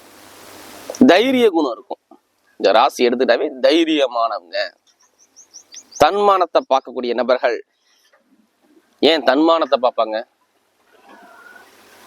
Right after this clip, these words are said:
இந்த ராசி சூரியனுடைய ஆதிக்கம் உங்களுக்கு பிறந்தவங்க. இவங்க சூரியனுடைய ஆதிக்கத்துல பிறந்தவங்க. எல்லா நவகிரகத்தையுமே இவங்க தான் வழி நடத்தக்கூடிய கிரகம் எதுனா சூரிய பகவான். உங்க ராசிக்கு அதிபதியா வர்றாருல, அப்ப இவருடைய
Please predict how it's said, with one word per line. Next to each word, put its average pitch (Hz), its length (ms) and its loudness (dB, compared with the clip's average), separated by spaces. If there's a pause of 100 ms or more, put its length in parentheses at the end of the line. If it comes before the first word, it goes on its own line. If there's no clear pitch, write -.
(180)
இந்த - 180 2
ராசி 143 240 -2 (120)
சூரியனுடைய 202 640 2 (320)
ஆதிக்கம் 156 340 -8
உங்களுக்கு 123 320 -12
பிறந்தவங்க. 113 380 -6
இவங்க 80 180 -20 (640)
சூரியனுடைய 147 420 4 (100)
ஆதிக்கத்துல 143 440 -2
பிறந்தவங்க. 104 280 -2
எல்லா 147 200 2 (160)
நவகிரகத்தையுமே 143 720 -2 (1080)
இவங்க 180 220 4
தான் 196 160 0
வழி 196 220 2
நடத்தக்கூடிய 170 480 -2
கிரகம் 139 260 -6
எதுனா 185 200 -6 (100)
சூரிய 185 260 2 (100)
பகவான். 101 320 -2 (1080)
உங்க 127 180 4
ராசிக்கு 190 340 2
அதிபதியா 156 320 0
வர்றாருல, 120 380 -2
அப்ப 131 160 -2
இவருடைய 127 240 -2